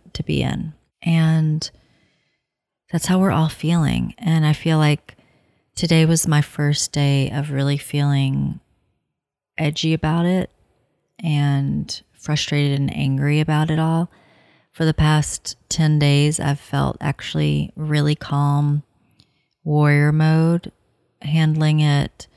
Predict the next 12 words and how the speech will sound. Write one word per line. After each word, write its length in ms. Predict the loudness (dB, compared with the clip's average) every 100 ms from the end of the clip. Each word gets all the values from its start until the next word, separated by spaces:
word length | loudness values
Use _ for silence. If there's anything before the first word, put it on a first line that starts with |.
| _ _ _ _
You 100 | -2
know, 140 | -2 -2
overnight, 680 | 0 2 2 2 2 2 0
I 100 | -2
went 300 | 0 -2 -2
to 80 | 0
homeschooling 920 | 0 0 -2 -4 -2 0 0 0 -4 -6
both 280 | -4 -2 -2
my 160 | -4
kids, 480 | -2 -2 -2 -4 -8
as 320 | -4 -4 -4
did 340 | -4 -4 -6